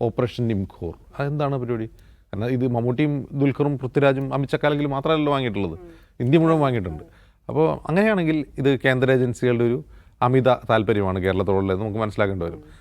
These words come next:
മറ്റൊരു കാര്യം, ഇ-, ഇന്ന്, ഇന്നിപ്പോൾ ഈ റെയ്ഡ് നടന്നുകൊണ്ടിരിക്കുമ്പോൾ നമ്മുടെ നാട്ടിലൊരു മെഗാസ്റ്റാർ ഫാൽക്കെ അവാർഡ് വാങ്ങുകയാണ് ഡൽഹിയിൽ.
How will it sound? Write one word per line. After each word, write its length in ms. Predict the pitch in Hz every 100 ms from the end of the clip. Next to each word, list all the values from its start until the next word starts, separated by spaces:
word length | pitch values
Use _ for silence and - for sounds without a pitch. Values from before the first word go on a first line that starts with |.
| _ -
മറ്റൊരു 280 | 104 147 143
കാര്യം, 360 | 127 95 87 - - _ _ _ - 101 - 101 - - - _ -
ഇ-, 100 | 117 127
ഇന്ന്, 240 | 117 147
ഇന്നിപ്പോൾ 380 | 127 123 131 143
ഈ 300 | 139 135 123
റെയ്ഡ് 200 | 120 131 131
നടന്നുകൊണ്ടിരിക്കുമ്പോൾ 680 | 120 123 127 113 104 104 143 - - 107
നമ്മുടെ 280 | 101 110 120
നാട്ടിലൊരു 320 | 117 123 123
മെഗാസ്റ്റാർ 600 | 117 113 113 - 117 135 - - _ _ -
ഫാൽക്കെ 280 | 117 110
അവാർഡ് 220 | 131 135 135
വാങ്ങുകയാണ് 420 | 117 98 90 87
ഡൽഹിയിൽ. 340 | 98 87 85